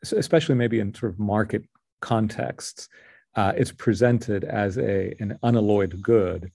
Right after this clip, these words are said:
but there are all sorts of kind of visceral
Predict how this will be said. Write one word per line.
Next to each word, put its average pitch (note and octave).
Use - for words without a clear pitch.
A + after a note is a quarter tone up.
but C3
there A#2+
are A#2+
all D3+
sorts B2
of F#2+
kind D3+
of A#2
visceral G2+